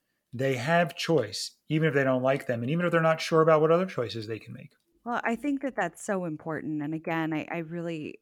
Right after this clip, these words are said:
Speaker 2: I really do love the empowerment piece there because I think that does take you out of that place of stuckness.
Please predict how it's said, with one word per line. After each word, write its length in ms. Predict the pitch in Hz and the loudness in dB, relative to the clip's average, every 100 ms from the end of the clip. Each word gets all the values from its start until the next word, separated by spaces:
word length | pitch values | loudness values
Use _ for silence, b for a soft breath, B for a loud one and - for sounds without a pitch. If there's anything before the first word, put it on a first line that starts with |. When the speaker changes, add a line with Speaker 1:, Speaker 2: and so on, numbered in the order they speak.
| - | -4
Speaker 2:
I 60 | 185 | -4
really 300 | 180 185 196 | -2 -4 -4
do 180 | 175 170 | -6 -6
love 300 | 165 160 160 | -2 -2 -2
the 160 | 160 | -4
empowerment 560 | 160 - 139 139 170 - | -4 -6 -8 -6 -6 -8
piece 260 | 185 170 | -8 -10
there 300 | - 175 170 | -6 -4 -4
because 560 | 170 - 170 156 143 - - | -6 -10 -10 -8 -8 -10 -6
I 100 | 165 | -6
think 240 | 156 156 | -6 -12
that 180 | - - | -12 -10
does 260 | 156 147 - | -10 -8 -8
take 220 | 165 - | -10 -6
you 140 | 170 - | -6 -6
out 160 | 156 | -6
of 80 | 156 | -6
that 160 | 147 - | -8 -10
place 320 | - 160 - | -10 -10 -12
of 60 | - | -12
stuckness. 840 | - - 180 - 165 143 156 | -10 -4 -4 -6 -10 -8 -8